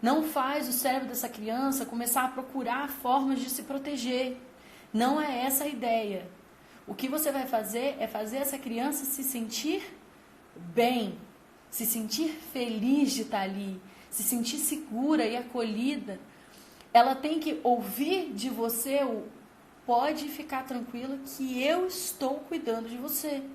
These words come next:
Confia em mim. Fica tranquila. Então ela tá lá brincando, tá com a mãozinha em você, aí de repente ela solta porque ela se distrai,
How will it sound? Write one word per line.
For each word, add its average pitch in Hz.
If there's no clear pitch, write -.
Confia 294
em 427
mim. 311
Fica 277
tranquila. 302
Então 254
ela 285
tá 277
lá 247
brincando, 247
tá 269
com 269
a -
mãozinha 240
em 214
você, 247
aí 262
de 311
repente 320
ela 302
solta 330
porque -
ela 302
se 302
distrai, 302